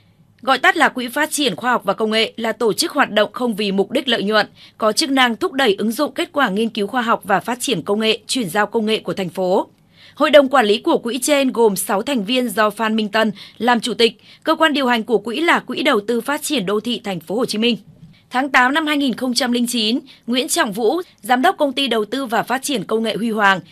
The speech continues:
có công văn gửi Sở Khoa học và Công nghệ Thành phố Hồ Chí Minh đề nghị hỗ trợ kinh phí từ ngân sách sự nghiệp khoa học với số tiền năm phẩy một tỷ đồng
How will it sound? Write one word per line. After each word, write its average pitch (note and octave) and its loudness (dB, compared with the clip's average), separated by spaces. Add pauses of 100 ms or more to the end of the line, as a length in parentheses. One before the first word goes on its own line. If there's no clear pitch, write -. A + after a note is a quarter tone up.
(840)
có A#3+ 4
công D#4 2
văn C#4+ 2
gửi B3+ -2
Sở A#3+ -2
Khoa B3 -2
học A#3+ 0
và G#3+ 2
Công A#3 -2
nghệ A#3 -2
Thành G3+ -4
phố G3 -4
Hồ C4 -2
Chí G#3+ -2
Minh A#3+ 0
đề A3 2
nghị A#3 0
hỗ G#3+ -2
trợ B3 -2
kinh A3+ -4
phí G#3+ -4
từ A#3+ -2
ngân A3+ -4
sách E4 -2
sự - -8
nghiệp G#3 0
khoa A3+ -4
học G#3+ 0
với F#3+ -2
số G3+ -4
tiền G#3 -2
năm A3+ -4
phẩy A#3 -2
một F#3 -2
tỷ F#3+ 0
đồng F3+ 2